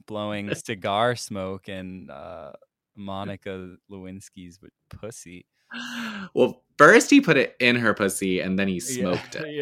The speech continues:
Speaker 1: <laughs> yeah, yeah.
Speaker 2: It's even crazier. But yeah, I mean, again, like, Monica Lewinsky, an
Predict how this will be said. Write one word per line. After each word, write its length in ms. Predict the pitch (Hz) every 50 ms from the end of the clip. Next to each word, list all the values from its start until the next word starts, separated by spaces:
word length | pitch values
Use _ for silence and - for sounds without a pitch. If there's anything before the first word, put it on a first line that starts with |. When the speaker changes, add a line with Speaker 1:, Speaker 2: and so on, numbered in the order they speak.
| 139 -
Speaker 1:
<laughs> 100 | - -
yeah, 80 | 175 151 - -
yeah. 380 | 160 147 - - - - 127 123 - _
Speaker 2:
It's 200 | - - 120 123
even 220 | 151 127 120 110 101
crazier. 600 | 104 107 110 101 104 98 95 85 76 71 82 110
But 160 | - 202 -
yeah, 100 | - 214 -
I 340 | 208 151 123 117 127 143 156
mean, 160 | 165 170 165
again, 480 | 160 156 - 165 151 123 110 107 107 113
like, 180 | 113 113 104
Monica 300 | 117 113 117 120 127 - 131
Lewinsky, 420 | 127 117 110 104 - - 110 98
an 80 | 98 101